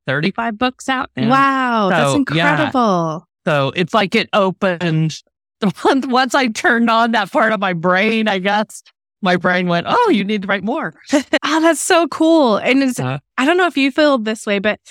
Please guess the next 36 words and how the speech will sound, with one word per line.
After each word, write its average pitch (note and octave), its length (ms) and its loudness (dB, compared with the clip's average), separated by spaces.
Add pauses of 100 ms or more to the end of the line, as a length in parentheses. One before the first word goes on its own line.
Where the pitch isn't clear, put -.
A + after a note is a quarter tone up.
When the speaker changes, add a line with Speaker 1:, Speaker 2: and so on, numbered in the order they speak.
(160)
Speaker 2:
for A#3+ 140 2
me, A3 260 4
once G#3+ 340 -2
I A3+ 100 -4
finished G3+ 580 -4
that - 240 -6
first F3+ 360 -6
one, E3+ 460 -2 (300)
it G#3+ 80 2
was G#3 240 0
like G3+ 180 0
it - 160 -6
proved F#3 460 -2
to - 140 -4
my G3 180 0
brain, E3+ 420 -4
"I F3 140 -2
can E3+ 220 -4
do D#3 220 -6
this." G3+ 340 0
And F#3+ 160 -4
it G3 120 -6
became G3+ 340 -2
so F#3 320 -2
much G3 220 0
easier G3 420 -2
to G3+ 120 -4
do E3+ 220 -4
it E3+ 120 -6
from F3+ 240 -10
then D#3+ 220 -2
on E3+ 280 0
because F3+ 280 -12
it's D#3+ 120 -12
like F3 160 -2
I, D#3+ 100 -4